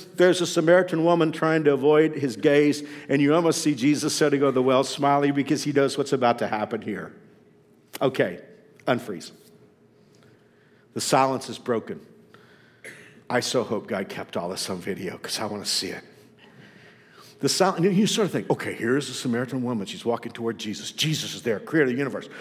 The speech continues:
All of a sudden, there's gonna be orchestra music playing in the heavens. The angels are gonna sing in chorus, the hallelujah chorus. No.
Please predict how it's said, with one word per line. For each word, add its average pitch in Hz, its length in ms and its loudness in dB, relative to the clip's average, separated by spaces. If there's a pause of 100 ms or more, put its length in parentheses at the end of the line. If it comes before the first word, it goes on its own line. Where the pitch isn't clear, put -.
(160)
All 139 160 4
of 131 40 0
a 131 60 -2
sudden, 175 220 0
there's 135 160 -4
gonna 151 180 0
be 131 240 0 (320)
orchestra 196 460 4
music 165 320 0
playing 151 320 0
in 135 80 4
the 127 80 4
heavens. 131 380 2
The 131 180 2
angels 196 340 6
are - 20 -4
gonna 156 160 4
sing 240 280 4
in 190 160 4
chorus, 208 380 6
the 160 100 2
hallelujah 185 420 8
chorus. 180 560 4 (800)
No. 247 460 4